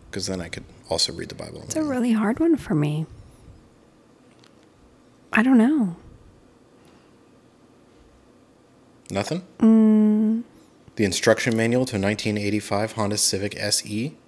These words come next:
Speaker 2: No. I don't know what I'd pick for that. That's a hard one.
Speaker 1: <laughs>
Speaker 2: Oh, I lost my place. That's a good one. Maybe, like, a doc-, I used to know a lot of Doctor Seuss books.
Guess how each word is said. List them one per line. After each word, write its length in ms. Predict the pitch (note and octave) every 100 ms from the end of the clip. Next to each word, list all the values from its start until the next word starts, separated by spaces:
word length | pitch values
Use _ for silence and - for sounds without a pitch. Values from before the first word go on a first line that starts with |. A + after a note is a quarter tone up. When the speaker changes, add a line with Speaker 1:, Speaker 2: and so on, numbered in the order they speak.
| -
Speaker 2:
No. 760 | G3 B3 F#4 E4 G#3+ D#3 E3 - - - _ _ _ - _ _ _ _ -
I 80 |
don't 140 | C#4 D#4+
know 80 | G4
what 80 | F#4
I'd 140 | A#3+
pick 160 | G#3 G3+
for 100 | G#3
that. 60 | A#3
That's 160 | C4
a 80 | F4+
hard 200 | C4 G3
one. 260 | F#3 F#3 G3
Speaker 1:
<laughs> 40 | - - - - - - - - - - _ _ _ _ _ -
Speaker 2:
Oh, 120 | A3+
I 60 | A#3+
lost 280 | A3+ A3+ A#3
my 80 |
place. 560 | G3 - G3 F#3+ - - - _ _ _ -
That's 180 | A3+ B3
a 60 |
good 100 | A#3
one. 120 | G3+
Maybe, 180 | F3+ G#3+
like, 140 | A#3+ C4
a 60 |
doc-, 280 | G3+ F#3 -
I 60 | G#3
used 220 | C#4 -
to 60 | G#3
know 120 | D#3+
a 40 |
lot 100 | D#3
of 60 | D#3+
Doctor 240 | E3 -
Seuss 300 | - E3+ F#3
books. 440 | D#3+ F3 - -